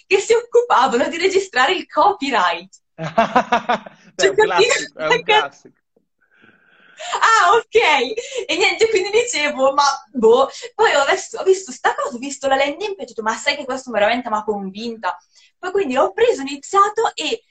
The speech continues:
Speaker 1: per me, copy mastery, non so, io non mi intendo di marketing, però quando ho iniziato ho detto, "Cavolo, ma qua",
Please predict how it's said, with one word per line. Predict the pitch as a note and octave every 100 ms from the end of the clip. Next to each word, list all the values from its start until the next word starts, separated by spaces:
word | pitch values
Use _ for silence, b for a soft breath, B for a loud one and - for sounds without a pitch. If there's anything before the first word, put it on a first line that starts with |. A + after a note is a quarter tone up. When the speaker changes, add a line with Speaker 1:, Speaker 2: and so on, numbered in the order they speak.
| _ _
Speaker 1:
per | A4 A4+ D#4+
me, | B3 A3 G#3+ -
copy | - E4+ D4
mastery, | A#3 F#3 G#3+ A3+ A#3 A3 _ - _ _ _ _ _
non | F#4 G4
so, | - C4+
io | F4+
non | F4+
mi | D4+
intendo | C#4 C#4 A#3+
di | A#3
marketing, | A3+ A3+ - B3+ C4
però | G#4+ E4+
quando | - G#4 G4+
ho | C4+
iniziato | C4 - A#3+ A#3+
ho |
detto, | A#3 A#3+
"Cavolo, | - - B3 B3
ma | A3+ A3+
qua", | F4+